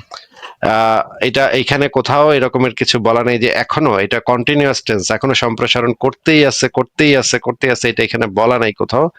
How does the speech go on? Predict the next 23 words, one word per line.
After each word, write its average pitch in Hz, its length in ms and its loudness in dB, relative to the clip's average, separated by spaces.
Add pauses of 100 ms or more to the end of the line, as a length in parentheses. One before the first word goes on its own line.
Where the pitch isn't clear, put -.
(520)
আমরা, 113 340 2
আহ, - 240 -2
আবু 113 300 2
বকর 123 280 0
জাকারিয়ার 117 520 0
যে 113 100 0
তাফসির, 107 380 0
সেখান 104 300 -2
থেকে 107 160 0
দেখলাম। 107 340 -2
আমরা 139 220 2
যদি 127 260 2
ইবনে 131 260 2
কাসির 131 500 2 (600)
থেকে 131 260 0
দেখি, 117 580 0 (100)
আচ্ছা, - 220 0
আহসানুল 139 460 2
বায়ানটা 120 380 0
দেখি, 98 300 -2
এই 117 100 0
যে 110 120 0
দেখেন, 101 300 -2